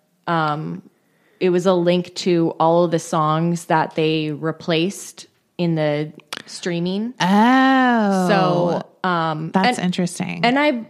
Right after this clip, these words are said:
Speaker 1: always suspected that they had to change a lot of the music and replace it, eh, like, after the fact, just based on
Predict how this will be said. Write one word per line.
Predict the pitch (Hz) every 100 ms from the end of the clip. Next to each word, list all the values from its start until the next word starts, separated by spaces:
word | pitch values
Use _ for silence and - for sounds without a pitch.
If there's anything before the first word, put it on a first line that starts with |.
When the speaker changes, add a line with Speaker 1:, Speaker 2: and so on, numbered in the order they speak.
| -
Speaker 1:
always | 202 196 214 208 - - -
suspected | - 185 170 - 165 160 - 196 190 185
that | 165 -
they | 170
had | 175 156
to | 170
change | - - 160 165 170
a |
lot | 160 156 156
of | 151
the |
music | 151 151 151 180 185 175
and | 156 156
replace | 156 - 147 156 190
it, | 185 185 - _ _ _ _ _ _ _ -
eh, | - - -
like, | 147 143 -
after | 160 - 190
the | 185
fact, | 180 202 196 196
just | 214 - _ -
based | 170 165 -
on | 165 160 151 151